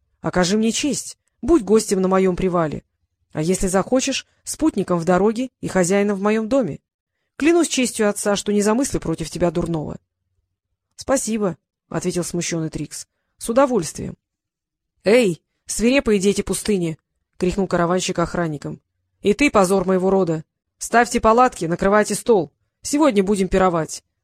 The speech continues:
Наш гость — великий волшебник!» Охранники засуетились. Купец тем временем смущенно посмотрел на бьющий под ногами родник и сказал: «Только в сказках про такое читал, честное слово.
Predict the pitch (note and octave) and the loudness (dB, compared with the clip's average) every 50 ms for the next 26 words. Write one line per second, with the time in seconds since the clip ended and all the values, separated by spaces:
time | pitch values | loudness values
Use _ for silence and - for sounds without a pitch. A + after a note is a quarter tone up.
0 | _ _ _ _ - F#3+ G3+ G3 F3 E3 F3 A3 C#4 C#4+ - - - - _ _ | _ _ _ _ -2 2 2 2 2 2 2 2 2 2 0 -4 -10 -14 _ _
1 | _ _ _ A3 C#4 D#4+ D#4 B3+ - F#3+ E3+ F3 F3 - - - F#3 F3 D3 D#3 | _ _ _ 0 2 2 2 2 0 0 0 0 0 0 0 0 0 0 -2 -4
2 | D3+ - - - _ _ _ _ _ _ _ _ _ _ _ _ _ _ _ _ | -10 -14 -16 -20 _ _ _ _ _ _ _ _ _ _ _ _ _ _ _ _
3 | - D#3+ - E3 F3+ G#3+ A#3 A3+ A#3 A3+ G#3 G3+ - G#3+ G#3 F#3 - - D3 - | -14 -8 -2 0 0 0 0 -2 -4 -4 -6 -6 -6 -6 -8 -8 -8 -10 -10 -8
4 | - - - - - _ _ _ _ _ _ _ _ _ _ _ _ G3 G3 - | -8 -10 -12 -14 -16 _ _ _ _ _ _ _ _ _ _ _ _ -2 2 2
5 | D#4+ D4+ - A3+ F#3 E3+ F#3 G#3+ A3+ A3 G3+ F#3+ - - F3 D#3+ - G#3+ G#3 G3+ | 0 0 0 -2 0 0 0 0 0 0 -2 -2 -2 -4 -4 -4 -2 -2 -2 -2
6 | F#3 F#3 - - F3+ F3 - G3 G#3 G3+ F#3+ F3 D#3 E3 F#3 G3+ - - G3 - | -2 -4 -4 -4 -4 -2 0 0 0 0 0 -2 -2 -4 -4 -4 -4 -4 -4 -4
7 | F3 E3 F3 E3+ E3 F3+ F3+ E3+ E3 E3 E3 E3 G3+ G#3 - G3+ - - G3+ G3+ | -4 -2 -2 -2 0 0 0 0 0 -2 -2 -2 -4 -6 -6 -8 -6 -4 -4 -4
8 | F#3+ F3 D3+ E3 - _ _ _ _ _ _ _ _ _ _ _ _ _ _ _ | -4 -6 -8 -10 -14 _ _ _ _ _ _ _ _ _ _ _ _ _ _ _
9 | _ _ _ _ _ _ - D3+ - - D#3 - - - B3 B3 - - E3 - | _ _ _ _ _ _ -6 -4 -4 -4 -6 -4 -2 -2 -2 -2 -2 -6 -10 -8
10 | - F3 - F3 E3+ - F#3 F3 E3 - - E3 - E3 D#3 D3+ D#3+ - - - | -8 -4 -2 -4 -2 0 0 0 0 0 -4 -4 -4 -4 -4 -4 -8 -8 -4 -2
11 | G3+ G#3 - - A#3 A#3 A3+ - - B3+ B3 G3 F3 F3 | -2 -2 -2 -2 -4 -4 -4 -2 -2 -2 -2 -4 -6 -10